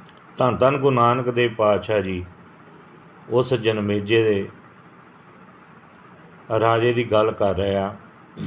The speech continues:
ਜੋ ਅਰਜਨ ਦਾ ਪੜਪੋਤਾ ਲੱਗਦਾ ਸੀ ਔਰ ਜੋ ਸ੍ਰੀ ਕ੍ਰਿਸ਼ਨ ਜੀ ਦੀ ਭੈਣ ਦਾ ਪੜਪੋਤਾ ਸੀ, ਕਿਉਂਕਿ ਅਰਜਨ ਦੀ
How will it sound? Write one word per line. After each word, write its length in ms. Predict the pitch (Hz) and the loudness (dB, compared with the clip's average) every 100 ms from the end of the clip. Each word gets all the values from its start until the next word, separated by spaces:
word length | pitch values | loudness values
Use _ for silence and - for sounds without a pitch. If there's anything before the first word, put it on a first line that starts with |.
| 92 - 101 | -10 -12 -12
ਜੋ 360 | 98 110 123 123 | -2 2 4 4
ਅਰਜਨ 420 | 113 127 123 120 - - - - - - - - - - - - - - - - 113 | 4 0 0 -6 -14 -20 -20 -20 -20 -20 -20 -20 -20 -20 -20 -20 -20 -20 -20 -8 2
ਦਾ 300 | 120 123 - - - - - - - - - - - - - - - - - - - - - - - | 2 2 -6 -20 -20 -20 -20 -20 -20 -20 -20 -20 -20 -20 -20 -20 -20 -20 -20 -20 -20 -20 -20 -10 -2
ਪੜਪੋਤਾ 580 | 120 110 113 113 123 113 | 0 0 0 2 2 2
ਲੱਗਦਾ 340 | 95 87 87 | 2 -2 -4
ਸੀ 140 | 87 - - - - - - - - - - - - - - - - - - - - - - - - - - - - - - - | -6 -14 -20 -20 -20 -20 -20 -20 -20 -20 -20 -20 -20 -20 -20 -20 -20 -20 -20 -20 -20 -20 -20 -20 -20 -20 -20 -20 -20 -20 -20 -2
ਔਰ 140 | 127 135 | 0 2
ਜੋ 220 | 143 156 | 4 4
ਸ੍ਰੀ 280 | 147 151 151 | 4 2 2
ਕ੍ਰਿਸ਼ਨ 480 | 151 156 160 160 143 | 0 -2 0 -2 0
ਜੀ 220 | 135 127 | -2 0
ਦੀ 140 | 123 | -2
ਭੈਣ 440 | 123 123 110 92 110 | -2 -2 0 0 0
ਦਾ 140 | 151 | 0
ਪੜਪੋਤਾ 580 | 151 107 101 90 90 85 | 0 -4 -4 -4 -4 -4
ਸੀ, 200 | 85 85 85 - - - - - - - | -6 -16 -18 -20 -20 -20 -20 -20 -20 -8
ਕਿਉਂਕਿ 400 | 127 135 139 131 | -6 0 4 4
ਅਰਜਨ 380 | 120 120 139 131 | 4 0 -4 -2
ਦੀ 320 | 127 123 117 | -2 -2 -2